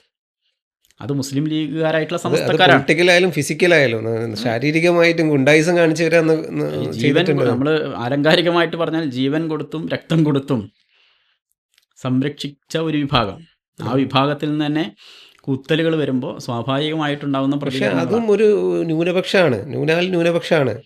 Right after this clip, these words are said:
Speaker 2: പക്ഷെ അത്
Speaker 1: അവിടെ, ഇവിടെ സമസ്ത പ്രതിസ്ഥാനത്തില്ല. നമ്മൾ മനസ്സിലാക്കും, സമസ്ത എന്ന് പറയുന്ന, ഏഹ്, ഒരു മഹനീയമായ ഒരു സംഘടന, ഒരു പണ്ഡിത സഭയാണ് സമസ്ത എന്ന് പറയുന്നത്. ആ സമസ്ത കേരള ജമിയത്തുൽ ഉലമ ഇവിടെ, ഏഹ്, ഒരു നിലക്കും കക്ഷിയല്ല.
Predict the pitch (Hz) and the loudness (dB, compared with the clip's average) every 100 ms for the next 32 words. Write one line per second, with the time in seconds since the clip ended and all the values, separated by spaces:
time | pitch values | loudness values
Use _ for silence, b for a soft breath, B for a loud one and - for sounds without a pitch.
0 | - - 135 123 147 185 - B B B | -14 -8 -6 -4 -4 -6 -8 B B B
1 | B 254 131 117 113 139 202 175 156 160 | B -2 -2 -2 -6 -6 -4 -2 -2 -4
2 | - 202 185 - 185 185 185 160 123 - | -6 -6 -6 -4 -2 -2 -2 0 -2 -4
3 | _ _ _ - 107 123 143 139 156 143 | _ _ _ -12 -6 -4 -2 -4 -6 -8
4 | 139 120 131 - - 165 175 - 156 151 | -6 -6 -6 -10 -6 -6 -4 -6 -4 -2
5 | 143 139 143 196 - 131 123 - 127 127 | 0 0 -2 -6 -10 -10 -10 -12 -12 -8
6 | 120 117 127 139 143 135 135 - 131 127 | -8 -6 -4 -2 -2 -2 -4 -6 -4 -4
7 | 113 98 - - 127 - 127 139 151 143 | -4 -8 -14 -12 -10 -4 -4 -4 -6 -6
8 | 131 143 123 117 113 110 - 107 104 104 | -6 -4 -4 -6 -8 -10 -12 -12 -12 -14
9 | - _ b _ _ _ _ _ - 127 | -20 _ b _ _ _ _ _ -8 -6
10 | - 156 151 - 175 170 165 147 147 147 | -4 -4 -6 -6 -4 -4 -4 -4 -6 -6
11 | 143 139 135 139 - - _ - 131 123 | -6 -2 0 -2 -4 -12 _ -12 -10 -8
12 | 127 131 - - 50 - - 131 143 147 | -6 -6 -8 -16 -20 -20 -12 -4 -4 -2
13 | 135 143 143 123 - 143 117 98 | -4 -8 -10 -12 -10 -4 -4 -6